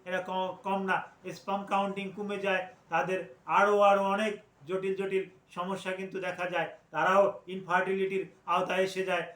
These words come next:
বন্ধ্যাত্বের আওতায় এসে যায়। তো এখনই একটা সময়, আপনি নিয়মিত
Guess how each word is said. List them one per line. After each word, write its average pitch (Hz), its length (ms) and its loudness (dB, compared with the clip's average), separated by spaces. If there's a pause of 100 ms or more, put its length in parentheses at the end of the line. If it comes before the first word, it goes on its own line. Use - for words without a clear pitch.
(160)
বন্ধ্যাত্বের 180 680 0 (140)
আওতায় 180 420 2 (140)
এসে 185 300 -4
যায়। 170 300 -2 (260)
তো 175 60 -2
এখনই 202 400 0
একটা 220 260 0
সময়, 208 420 0 (240)
আপনি 185 340 -2
নিয়মিত 196 460 -4